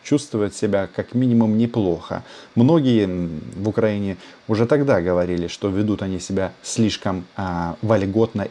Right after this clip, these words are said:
и по-хамски. Но дело не в этом. Дело тут не в туризме. Дело в том, что всё в Крыму началось, и Крымом всё закончится. Вот,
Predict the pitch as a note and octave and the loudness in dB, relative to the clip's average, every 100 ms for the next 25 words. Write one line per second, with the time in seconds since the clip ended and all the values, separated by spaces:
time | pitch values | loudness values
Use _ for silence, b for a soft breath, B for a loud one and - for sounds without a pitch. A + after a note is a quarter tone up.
0 | - A#2 G#2+ - F#2 D#2 D#2 - F#2 B | -6 -2 -4 -2 -6 -6 -8 -8 -8 B
1 | B - G#3 G3+ - - D3 D#3 D3 D3 | B -4 0 0 -2 0 2 2 2 0
2 | A2 D2+ - D2 - C3+ D3+ E3 D#3 D3 | 0 -2 -10 -14 -12 -4 2 2 2 0
3 | D#3+ D3 C3 - D3+ C#3+ A#2 E2+ E2+ E2 | 2 0 0 0 0 2 -4 -6 -10 -12
4 | B B A2+ B2 F#2+ - D3 D3+ G2+ - | B B 0 2 2 -2 -2 -2 -4 -8
5 | F2 - - A#2 - A2 G2+ F#2+ F2 E2 | -10 -6 -4 -4 -2 -4 -2 -6 -8 -10
6 | - D#2 F2+ C#3+ - B B B B B2 | -12 -8 -4 -4 -6 B B B B -2
7 | A2+ F#2 E2 F2+ F#2 - G2 G2 - A#2+ | -2 -6 -6 -8 -10 -8 -6 -6 -6 -4
8 | C#3 A#2 F#2 D#2+ - E2+ - - - F#2 | -4 -4 -10 -12 -12 -12 -12 -20 -20 -12
9 | G2 B2 D#3 C3 - | 0 2 4 0 -4